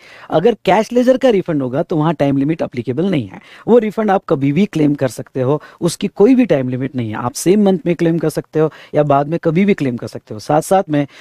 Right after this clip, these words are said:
जो टीडीएस और टीसीएस आपके कैश लेजर में जमा होता है, ओके, तो उसका भी आप रिफंड क्लेम कर सकते हो, इसलिए ये टू ईयर्स यहाँ से आप, ओके, कट कर देना। उसके बाद में नेक्स्ट, अ, ई कैश लेजर का रिफंड specially सीटीपी और एनआरटीपी को भी रिफंड मिलता है, क्योंकि उन्होंने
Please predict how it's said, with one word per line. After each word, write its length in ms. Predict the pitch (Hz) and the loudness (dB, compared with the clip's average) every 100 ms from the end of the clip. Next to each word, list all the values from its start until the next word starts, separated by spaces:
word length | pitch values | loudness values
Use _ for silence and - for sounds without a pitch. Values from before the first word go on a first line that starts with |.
| - | -12
जो 140 | 160 202 | 2 2
टीडीएस 500 | - 196 202 277 285 | 2 2 4 4 4
और 100 | 247 | 0
टीसीएस 440 | 196 - 190 185 | -2 0 2 2
आपके 280 | 151 147 160 | 0 -4 -4
कैश 260 | 147 143 - | -2 0 -2
लेजर 200 | 127 135 | -4 -2
में 100 | 139 | -2
जमा 240 | 120 143 | 0 0
होता 220 | 139 - | 0 -2
है, 120 | 120 120 - - | -4 -6 -14 -4
ओके, 240 | 147 139 151 | -2 0 -4
तो 120 | 156 | -4
उसका 340 | - 165 - | -6 -2 2
भी 120 | 208 196 | 4 4
आप 180 | 156 | 2
रिफंड 260 | 123 - 135 | -4 -8 -8
क्लेम 260 | 127 127 202 | -4 -4 -2
कर 180 | 151 | -2
सकते 280 | 131 117 - | -4 -8 -12
हो, 40 | 107 | -12
इसलिए 240 | 117 147 | -4 0
ये 120 | 151 - | 0 0
टू 120 | 214 | 0
ईयर्स 280 | 190 143 - | 2 2 0
यहाँ 160 | 120 120 | -6 -4
से 140 | 139 | -2
आप, 140 | 151 - - - | -2 -2 -14 -4
ओके, 200 | 139 139 | -2 -2
कट 220 | 147 180 | 0 0
कर 160 | 147 120 | 0 -6
देना। 260 | 104 107 110 _ - _ | -8 -12 -14 _ -20 _
उसके 220 | 165 - | -2 0
बाद 200 | 208 190 | 2 2
में 100 | 190 | 0
नेक्स्ट, 340 | 190 185 - - - - - | 0 0 -2 -12 -20 -16 0
अ, 340 | 160 170 175 175 | 2 4 4 2
ई 140 | 214 214 | 0 2
कैश 260 | 214 208 | 2 0
लेजर 240 | 190 180 180 | 0 0 2
का 100 | 185 | 2
रिफंड 340 | 170 - 170 | 0 0 -6
specially 480 | - - 156 185 175 | -6 -2 0 2 0
सीटीपी 360 | - 156 180 190 | 2 0 2 4
और 120 | 175 | 4
एनआरटीपी 420 | 151 156 160 156 | 2 0 -2 -4
को 120 | 170 | -2
भी 100 | 156 | 0
रिफंड 240 | 147 151 156 | -2 -2 -2
मिलता 280 | 143 131 | -2 0
है, 100 | 139 - - - | -4 -4 -14 -4
क्योंकि 180 | 175 180 | 0 4
उन्होंने 300 | 190 202 | 4 4